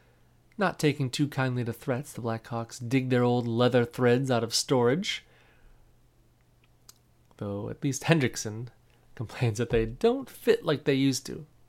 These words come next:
Of course, the uniforms must have shrunk, right? And this is actually an interesting choice here. Obviously, Giordano and crew were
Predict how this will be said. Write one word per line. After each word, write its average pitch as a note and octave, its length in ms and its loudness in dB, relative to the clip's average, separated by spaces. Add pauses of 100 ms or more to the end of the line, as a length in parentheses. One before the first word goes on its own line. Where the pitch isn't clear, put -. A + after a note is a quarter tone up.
(960)
Of - 140 -10
course, E3 340 4
the A2+ 120 -6
uniforms A2+ 500 -2
must C#3+ 220 -2
have - 120 -12
shrunk, C3+ 400 -6
right? C3 280 -2 (3000)
And A#2 120 -6
this D3+ 80 -2
is F3 80 0
actually C#3+ 260 0
an B2+ 60 -2
interesting B2+ 360 -8
choice A#2+ 320 -2
here. G#2 120 -8
Obviously, A2+ 420 0
Giordano A2 600 0
and A2 120 -8
crew A2+ 360 0
were G#2 240 -6